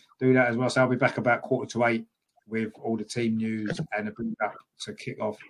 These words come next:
um, for the, this game tonight. And, um, I say we'll speak to all you guys soon. I say thanks to Melvin as well for coming on again. And, um, no doubt we'll do, we'll do it on again probably at the end of the week for the,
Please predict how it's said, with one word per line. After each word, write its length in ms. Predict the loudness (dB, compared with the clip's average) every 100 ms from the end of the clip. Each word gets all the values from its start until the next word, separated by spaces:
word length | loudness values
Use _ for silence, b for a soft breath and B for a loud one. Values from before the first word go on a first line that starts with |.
| b b b -6
um, 320 | -2 0 -2 -4
for 100 | -4
the, 80 | -4
this 180 | -4 -4
game 240 | -2 -2
tonight. 380 | 0 4 4 4 -2
And, 340 | 0 0 2
um, 380 | 4 4 2 -4 B B _
I 40 | -2
say 160 | 2
we'll 160 | 2 0
speak 280 | 0 0 2
to 80 | 0
all 60 |
you 140 | 0 0
guys 260 | 0 -2
soon. 140 | 4 4
I 60 |
say 160 | 4 0
thanks 240 | -2 -4
to 80 | -2
Melvin 320 | 0 2 0
as 100 | -4
well 180 | -2 -2
for 100 | -2
coming 240 | -6 -6 -6
on 100 | -2
again. 380 | 4 4 4 -2 b b _
And, 480 | -2 0 2 0 -2
um, 180 | -4 -2
no 160 | 0 0
doubt 220 | 0 0
we'll 100 | -2
do, 380 | 0 2 0 -2
we'll 120 | -6
do 180 | -2 -2
it 60 | 0
on 120 | 0
again 220 | 2 0
probably 220 | 0 0 0
at 60 |
the 80 | -2
end 140 | -2
of 40 | -2
the 80 | 0
week 220 | 0 -2
for 100 | -4
the, 340 | 0 2 0